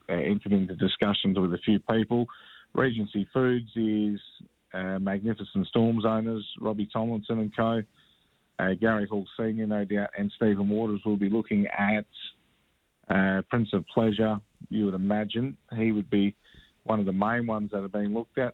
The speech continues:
Swanboo Harness Racing is Jamali, who spends, uh, big money on horses in New Zealand, so, uh, Mike Reid camp could be looking at one. Tab Touch, of, of course, got a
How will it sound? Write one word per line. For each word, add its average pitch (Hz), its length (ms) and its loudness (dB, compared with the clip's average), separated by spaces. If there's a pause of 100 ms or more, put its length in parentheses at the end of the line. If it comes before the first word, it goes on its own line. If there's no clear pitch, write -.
(120)
Swanboo 110 320 -2
Harness 104 400 0
Racing 104 520 0
is 101 320 2 (200)
Jamali, 123 440 2 (500)
who 107 140 -2
spends, 104 420 -2
uh, 98 140 2
big 101 200 0
money 107 400 0 (120)
on 101 100 -4
horses 101 420 -4
in 104 160 2
New 107 200 0
Zealand, 117 500 0
so, 101 300 2 (120)
uh, 98 240 -2
Mike 104 380 0
Reid 104 320 2
camp 113 260 0 (600)
could 143 160 2
be 131 80 4
looking 135 340 -2
at 139 120 -4
one. 135 400 -2
Tab 123 260 -4
Touch, 117 260 -6
of, 110 220 -10 (220)
of 113 180 -12
course, 117 280 -4 (100)
got 110 240 0
a 107 340 0